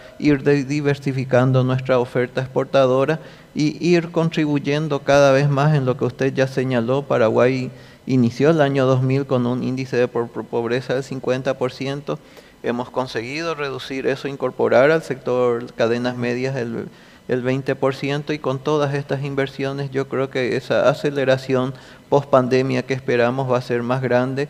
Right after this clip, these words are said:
y contribuir grandemente a tener cada vez un sector medio, un, una reducción significativa de la pobreza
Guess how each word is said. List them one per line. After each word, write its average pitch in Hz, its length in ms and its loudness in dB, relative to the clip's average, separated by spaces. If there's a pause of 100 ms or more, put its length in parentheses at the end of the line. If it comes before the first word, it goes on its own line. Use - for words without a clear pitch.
(260)
y 139 100 -4
contribuir 139 680 0
grandemente 131 600 -2
a 131 60 -4
tener 127 380 -4
cada 127 240 0
vez 127 160 -2
un 135 120 -6
sector 123 360 -6
medio, 131 440 -4
un, 127 360 -6 (320)
una 127 160 -4
reducción 127 560 -4
significativa 131 920 -4
de 127 120 0
la 127 140 0
pobreza 123 580 -4